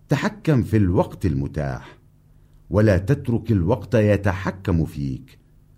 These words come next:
وبادر بالأعمال وانتهز الفرص. خامسًا، إنما تكمل العقول بترك الفضول في القول أو الفعل.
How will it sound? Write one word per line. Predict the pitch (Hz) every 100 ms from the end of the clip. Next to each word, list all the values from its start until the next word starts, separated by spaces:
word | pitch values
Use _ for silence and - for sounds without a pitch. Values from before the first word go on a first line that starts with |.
| _ _ _
وبادر | 90 90 117 117 87 98
بالأعمال | 98 113 104 95 90 82 104 113 101 95
وانتهز | 98 95 90 92 98 80 80
الفرص. | 107 98 - 60 - - - - _ _ - - _ - - - - _ _ - - -
خامسًا، | - 90 98 139 131 120 107 - - - _ - _ _ _ _ _ _ -
إنما | 107 139 151 147 123
تكمل | - 147 - 113 120 117
العقول | 110 104 110 113 135 131 123
بترك | 104 113 117 135 - -
الفضول | 123 104 95 104 101 127 135 117 107
في | 117
القول | 110 92 98 117 135 95 87
أو | - 113 110
الفعل. | 139 131 80 62 64 57 50